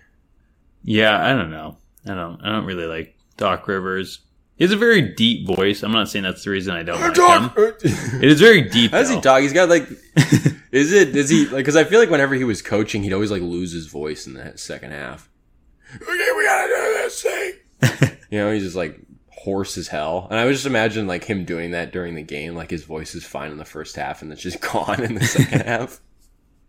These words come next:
Speaker 2: That'd be funny.
Speaker 1: Yeah. Doc, Doc.
Speaker 2: What a guy. His son-in-law is Seth Curry.
Speaker 1: Yeah, it is, huh? That's crazy.
Speaker 2: It's funny, these, like, royal families in basketball.
Speaker 1: I know, for real.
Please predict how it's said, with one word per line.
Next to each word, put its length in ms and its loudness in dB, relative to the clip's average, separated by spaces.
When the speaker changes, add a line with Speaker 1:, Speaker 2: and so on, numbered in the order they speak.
Speaker 2:
That'd 440 -10
be 200 -6
funny. 400 -18
Speaker 1:
Yeah. 360 -4
Doc, 360 -6
Doc. 420 -4
Speaker 2:
What 120 -18
a 60 -16
guy. 340 -14
His 120 -12
son-in-law 480 -4
is 80 -10
Seth 380 -8
Curry. 400 -10
Speaker 1:
Yeah, 440 4
it 180 2
is, 360 2
huh? 420 -6
That's 140 -16
crazy. 220 -12
Speaker 2:
It's 80 -14
funny, 220 -4
these, 240 -6
like, 200 -8
royal 420 -4
families 680 -8
in 140 -14
basketball. 720 -10
Speaker 1:
I 140 -2
know, 180 -2
for 260 -8
real. 260 -10